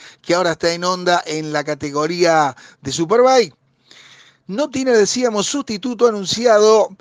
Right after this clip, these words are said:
por Honda para la cita de Termas. Recordemos que por contrato con la categoría y con el fiscalizador, Honda tiene que presentar las dos motos. O sea que, bueno, Bral o alguien se va a tener que subir,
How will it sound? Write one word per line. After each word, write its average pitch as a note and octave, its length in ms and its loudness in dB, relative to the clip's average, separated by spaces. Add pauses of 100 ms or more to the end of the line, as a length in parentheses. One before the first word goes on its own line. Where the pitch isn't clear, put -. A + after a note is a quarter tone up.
(240)
por C4 180 4
Honda A3 400 2
para A3 220 2
la F#3+ 120 -2
cita G3+ 340 -4
de F#3 120 -2
Termas. D#3 360 0
Recordemos E3 540 -4
que A#3+ 160 -10
por E4 400 -2
contrato F#3 720 -2
con F#3 320 -4
la F#3+ 180 0
categoría E3 800 -2
y E3+ 100 -4
con F#3+ 240 -2
el D#3 100 -8
fiscalizador, F#3+ 960 0 (540)
Honda G3 260 2
tiene G3+ 220 -2
que F#3+ 80 0
presentar E3+ 400 -2
las G3+ 100 2
dos A3+ 140 0
motos. F3 560 -2
O C#3+ 100 -14
sea F#3 280 0
que, E3+ 100 -4
bueno, C3+ 320 -4
Bral E3+ 480 -2
o D#3+ 140 -2
alguien F#3+ 340 -6
se D3 100 -6
va D#3+ 80 0
a D#3 40 -4
tener D#3+ 220 -6
que D#3+ 120 -4
subir, F#3 480 -4